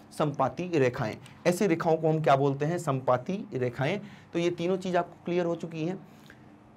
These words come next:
कि दो सरल रेखाएं। सबसे पहली बात तो ये हो गई कि अगर दो चर वाले रैखिक समीकरण युग्म हैं, युग्म का मतलब आपको दो सीधी रेखाएं मिल रही हैं। अब दो सीधी रेखाएं कैसी कैसी हो सकती हैं,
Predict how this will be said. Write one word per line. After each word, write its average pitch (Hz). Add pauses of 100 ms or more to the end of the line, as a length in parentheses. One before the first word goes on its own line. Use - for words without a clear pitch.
(100)
कि 233
दो 196
सरल 202
रेखाएं। 160
सबसे 208
पहली 202
बात 208
तो 214
ये 202
हो 196
गई 208
कि 196
अगर 180
दो 160
चर 196
वाले 180
रैखिक 156
समीकरण 190
युग्म 196
हैं, 123 (360)
युग्म 202
का 185
मतलब 190
आपको 196 (300)
दो 190
सीधी 190
रेखाएं 190
मिल 175
रही 139
हैं। 117 (540)
अब 180
दो 185
सीधी 214
रेखाएं 202
कैसी 160
कैसी 202
हो 202
सकती 196
हैं, 220